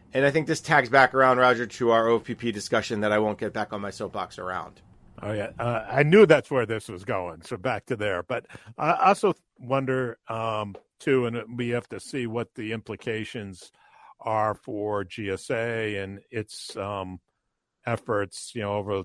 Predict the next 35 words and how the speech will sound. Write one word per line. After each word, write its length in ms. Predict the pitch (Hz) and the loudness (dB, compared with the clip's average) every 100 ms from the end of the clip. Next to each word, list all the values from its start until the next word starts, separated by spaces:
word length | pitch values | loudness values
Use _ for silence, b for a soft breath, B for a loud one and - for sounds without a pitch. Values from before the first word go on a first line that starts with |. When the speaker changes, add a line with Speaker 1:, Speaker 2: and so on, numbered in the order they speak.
| - | -6
Speaker 2:
twenty 300 | - 113 98 | -6 -6 -6
twenty-two 800 | - 107 92 - 101 95 95 95 | -8 -8 -8 -6 -4 -2 -2 -4
and 100 | 92 | -6
e-, 140 | 98 - | -10 -10
in 220 | 107 92 - | -10 -10 -8
even 480 | 123 107 101 98 87 | -6 -6 -8 -8 -10
late 240 | 101 98 104 - | -4 -4 -4 -8
twenty 260 | 123 98 | -6 -6
twenty-one, 680 | - 113 95 101 101 98 95 | -6 -6 -4 -2 -2 -2 -4
there's 240 | 90 87 98 | -6 -4 0
lots, 300 | 95 - - | 0 -2 -4
you 80 | |
know, 60 | 98 | 0
acquisition 600 | 104 - 101 101 - 98 | 0 0 -2 -4 -6 -8
planning 640 | - 104 98 98 98 92 - b b b b b - | -6 -2 -2 0 -2 -4 -12 b b b b b -8
and 180 | 101 | -6
conversation 720 | - 117 104 101 113 95 - | 0 0 0 -2 -2 -2 -4
with 160 | 101 95 | -6 -4
industry 640 | 98 98 95 - 107 98 98 | -4 -4 -8 -6 -4 -2 0
around 400 | 95 92 92 90 | 0 0 -2 -4
the 120 | 90 | -4
Ascend 480 | 85 - 104 95 - _ _ _ _ _ - | -4 -2 -2 -2 -8 _ _ _ _ _ -12
B 180 | 98 104 | -6 -4
P 240 | - 95 104 | -4 -2 2
A 320 | 104 92 87 | 2 2 0
for 320 | - 98 87 | -4 -2 -2
cloud, 580 | - 101 95 95 92 82 _ b b b b b | -2 0 2 2 0 -4 _ b b b b b
uh, 240 | 101 92 | -2 -2
services, 880 | 85 - 123 110 90 - 98 87 - | 0 2 2 2 -2 -2 -2 -2 -2
this 240 | 95 80 | -6 -6
government-wide 480 | - 98 98 95 90 | -4 -4 -2 -2 -4
B 160 | 98 87 | -6 -10
P 220 | - 92 | -6 -2
A. 360 | 104 95 92 90 | 0 0 0 -2
And, 200 | 85 | -6